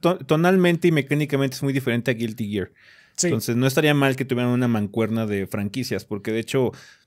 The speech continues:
Speaker 1: más allá de Capcom, el, eh, las, todas las franquicias, todas las compañías que hacen juegos de pelea han tenido
Speaker 2: Tienen
Speaker 1: como
Speaker 2: su
Speaker 1: dos.
Speaker 2: contraparte.
Speaker 1: Eh,
Speaker 2: Ujú,
Speaker 1: Tekken
Speaker 2: tienen
Speaker 1: y Soul
Speaker 2: dos.
Speaker 1: Calibur, este, tenemos, este, obviamente teníamos a Guilty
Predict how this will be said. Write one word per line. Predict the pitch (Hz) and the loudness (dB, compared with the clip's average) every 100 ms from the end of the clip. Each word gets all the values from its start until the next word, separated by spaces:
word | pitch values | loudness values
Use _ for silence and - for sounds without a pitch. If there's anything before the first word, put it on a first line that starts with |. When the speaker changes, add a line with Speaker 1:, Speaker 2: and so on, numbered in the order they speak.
| _ | _
Speaker 1:
más | - 139 180 | -2 0 2
allá | 151 156 | 2 4
de | 135 - | 2 0
Capcom, | - 117 165 196 226 | -4 -2 0 0 0
el, | 113 110 | 0 0
eh, | - 110 110 | 2 2 2
las, | 110 104 - 117 | 0 -2 -4 -6
todas | - 143 | 2 2
las | 139 | 4
franquicias, | 123 113 127 131 | 0 0 -2 0
todas | 131 131 | 2 2
las | 131 | 2
compañías | 113 110 107 117 | 0 0 0 -2
que | - | 0
hacen | 117 123 | 0 0
juegos | 123 117 | 0 -2
de | 117 | -2
pelea | 107 110 | -2 0
han | |
tenido | 110 113 180 | 0 2 4
Speaker 2:
Tienen | 190 190 | 4 2
Speaker 1:
como | 202 | 4
Speaker 2:
su | |
Speaker 1:
dos. | 175 - | 4 4
Speaker 2:
contraparte. | 170 170 165 180 170 156 151 - - | 4 0 2 2 2 0 -8 -8 -6
Speaker 1:
Eh, | 113 | -4
Speaker 2:
Ujú, | 160 | 2
Speaker 1:
Tekken | 143 139 | 2 4
Speaker 2:
tienen | 160 139 | 2 2
Speaker 1:
y | |
Soul | 131 123 | 2 2
Speaker 2:
dos. | 113 | 2
Speaker 1:
Calibur, | 143 156 165 160 165 170 165 - | 0 0 0 0 2 2 0 0
este, | 107 104 - 101 | -2 -2 -6 -4
tenemos, | 110 110 113 113 107 | -2 0 0 0 0
este, | 101 - _ 107 98 98 95 95 95 95 | -2 -2 _ 0 0 0 0 -2 -2 -2
obviamente | 92 110 120 113 | -2 2 2 2
teníamos | 107 107 110 107 107 | 0 0 0 0 0
a | 104 | 0
Guilty | 107 107 110 | -2 -4 -2